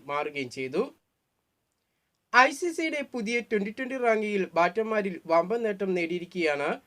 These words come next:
മലയാളി താരമായ സഞ്ജു സാംസൺ. ഇന്ത്യൻ ക്യാപ്റ്റനായ ശുഭ്മാൻ ഗില്ലിനെ മറികടന്നുകൊണ്ട് റാങ്കിങ്ങിൽ മുപ്പത്തിയൊന്നാം സ്ഥാനത്ത് സഞ്ജു എത്തിയിരിക്കുകയാണ്. എട്ട് സ്ഥാനങ്ങളാണ് സഞ്ജു ഒറ്റയടിക്ക്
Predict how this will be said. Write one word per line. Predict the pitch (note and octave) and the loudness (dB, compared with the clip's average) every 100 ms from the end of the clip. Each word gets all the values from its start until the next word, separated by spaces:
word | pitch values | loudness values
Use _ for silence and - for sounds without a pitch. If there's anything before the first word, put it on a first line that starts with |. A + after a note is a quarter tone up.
| _ _ _ _ - | _ _ _ _ 4
മലയാളി | F#3+ G#3+ A#3+ C4 | 6 8 6 2
താരമായ | A#3+ G3 F#3 E3+ D#3 D3+ C#3+ - _ | 2 2 2 2 2 2 2 -2 _
സഞ്ജു | - E3+ D#3+ E3+ | -6 -6 -6 -8
സാംസൺ. | C3+ B2+ - A3+ D#4 - _ _ _ _ _ - | -8 -6 -2 -2 -2 -12 _ _ _ _ _ -8
ഇന്ത്യൻ | D3 E3 F3+ | -4 -2 0
ക്യാപ്റ്റനായ | F#3 F#3 F#3+ F#3+ | 0 0 2 2
ശുഭ്മാൻ | F#3+ F3 F3+ G#3 | 0 -2 0 0
ഗില്ലിനെ | G#3 G#3 G3 | 0 0 2
മറികടന്നുകൊണ്ട് | E3+ F3 G#3 G#3 G3+ F3+ F#3 E3 | 2 2 0 0 0 2 0 2
റാങ്കിങ്ങിൽ | D#3+ E3 F3+ F3+ F3 C#4+ _ _ - | 2 2 0 -2 -2 -4 _ _ -2
മുപ്പത്തിയൊന്നാം | G3 G3 C#4+ D4 C#4+ B3 A#3 | 0 0 -4 -4 -2 2 0
സ്ഥാനത്ത് | - F#3+ F#3 F#3 D3+ | 2 2 2 0 -2
സഞ്ജു | - E3+ D#3+ D3+ - | -2 -4 -2 -6 -6
എത്തിയിരിക്കുകയാണ്. | D3+ C#3 D#3+ C#3+ C#3+ C3+ C3 G3 C#4+ _ _ _ _ _ _ - | -8 -4 -6 -6 -2 0 2 2 0 _ _ _ _ _ _ -4
എട്ട് | C#3 - | -4 -2
സ്ഥാനങ്ങളാണ് | F#3+ F#3+ F3+ G3 F#3+ F3 E3 | -2 2 2 4 2 2 0
സഞ്ജു | E3 D#3 D#3+ D#3+ - | -2 -4 -4 -6 -4
ഒറ്റയടിക്ക് | D#3+ G#3+ F#3 D#3+ D#3+ | -6 -2 -2 -2 0